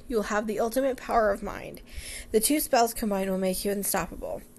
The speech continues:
Sometimes in life, people have the brains and the know-how to accomplish anything they desire in life, but unfortunately, they don't have the money to back up their ideas. This spell is specifically designed for this reason. You'll have the ideas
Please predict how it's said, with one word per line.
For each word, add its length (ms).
Sometimes 480
in 140
life, 260
people 300
have 280
the 80
brains 400
and 160
the 60
know-how 440
to 200
accomplish 420
anything 520
they 100
desire 320
in 80
life, 240
but 100
unfortunately, 540
they 80
don't 180
have 140
the 60
money 240
to 100
back 240
up 140
their 140
ideas. 520
This 160
spell 280
is 80
specifically 680
designed 420
for 100
this 240
reason. 540
You'll 160
have 180
the 120
ideas 420